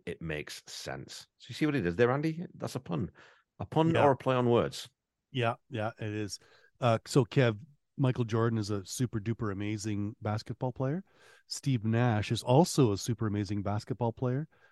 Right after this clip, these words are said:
Speaker 2: Michael Jordan is, like, six foot whatever. Nash,
Speaker 1: <laughs>
Speaker 2: short little guy, your height.
Speaker 1: No.
Speaker 2: Yeah, little guy.
Speaker 1: Okay, no, I'm calling bullshit on that.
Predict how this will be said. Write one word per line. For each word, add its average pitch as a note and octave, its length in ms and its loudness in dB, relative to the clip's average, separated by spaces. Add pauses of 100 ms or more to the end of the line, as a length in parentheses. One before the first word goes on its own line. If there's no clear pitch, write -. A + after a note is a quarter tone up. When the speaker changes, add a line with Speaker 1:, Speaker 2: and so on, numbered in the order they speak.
(120)
Speaker 2:
Michael A#2 260 0
Jordan A2 580 0
is, G#2+ 260 -4
like, G2+ 240 -2
six - 360 -4
foot G#2+ 280 0 (120)
whatever. G2+ 580 -2 (720)
Nash, A#2+ 400 4
Speaker 1:
<laughs> - 1000 2
Speaker 2:
short D3 180 8
little B2 160 8
guy, G#2 300 4
your C3+ 260 10
height. A2 260 4 (840)
Speaker 1:
No. C2+ 540 2 (420)
Speaker 2:
Yeah, A2 360 4 (180)
little A2+ 180 0
guy. F#2 240 -4 (380)
Speaker 1:
Okay, F#2+ 400 2
no, F#2 100 -2
I'm G#2 120 0
calling G2+ 280 2
bullshit F#2 320 0
on E2 80 -6
that. D2+ 220 -6